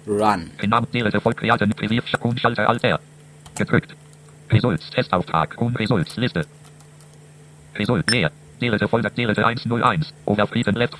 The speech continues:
Speaker 2: Rename null null null. End Audio, Hörspiel, was ist was, C, Users, New null null, Kreate Folder null null null. All Operations eins null eins. Leer. Funk zwanzig, Virus, Start, Deep Note, Require, Aktion. Leer. Kompletät. Leer. Close.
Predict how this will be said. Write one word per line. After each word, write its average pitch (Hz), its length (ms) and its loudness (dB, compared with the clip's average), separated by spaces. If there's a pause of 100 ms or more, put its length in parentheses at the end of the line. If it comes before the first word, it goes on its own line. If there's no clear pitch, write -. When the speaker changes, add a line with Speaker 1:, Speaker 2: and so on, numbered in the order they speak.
Speaker 2:
Rename 110 280 2
null 113 160 2
null 117 140 0
null. 107 180 0 (220)
End 131 200 0
Audio, - 300 0
Hörspiel, 98 460 4
was - 120 -2
ist - 160 -2
was, 104 120 0
C, 101 260 -2
Users, 113 240 0 (100)
New 110 200 2
null 117 160 2
null, 117 100 0
Kreate 110 300 2
Folder 113 220 2
null 113 160 0
null 117 160 2
null. 101 180 0 (580)
All 120 160 2
Operations 110 640 0
eins 120 200 -2
null 117 160 0
eins. 117 300 0 (240)
Leer. 107 240 0 (200)
Funk 123 180 -2
zwanzig, 117 380 -2
Virus, 110 200 0
Start, 117 240 2
Deep 117 160 -2
Note, 117 240 -2
Require, 101 360 0
Aktion. 101 460 0 (200)
Leer. 107 260 0 (100)
Kompletät. 104 520 -2 (320)
Leer. 107 240 0 (100)
Close. 104 360 0